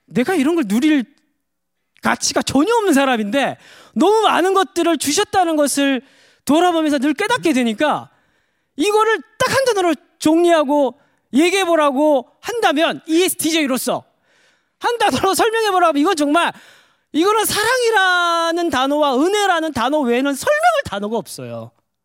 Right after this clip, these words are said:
여러분, 제가 어렸을 때 저는 이제, 에, 암기력이 되게 떨어지는 사람입니다. 그렇게 안 보이죠? 암기력이 되게 떨어지는, 그래서 제가 어떻게 목회를 했나 몰라요.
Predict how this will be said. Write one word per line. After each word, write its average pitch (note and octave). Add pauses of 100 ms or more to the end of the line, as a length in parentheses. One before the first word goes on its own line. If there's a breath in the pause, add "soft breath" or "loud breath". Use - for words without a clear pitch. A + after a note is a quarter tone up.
(2000)
여러분, E3 (560)
제가 D3+
어렸을 F3+
때 C3 (1900 loud breath)
저는 A3
이제, D#3+ (360)
에, A2+ (800)
암기력이 C#4
되게 D#3
떨어지는 C#4
사람입니다. B2
그렇게 A#3
안 F#3+
보이죠? B3 (2000 soft breath)
암기력이 D4+
되게 -
떨어지는, D4
그래서 C#4
제가 C#4+
어떻게 C#4
목회를 B3+
했나 E4
몰라요. F#3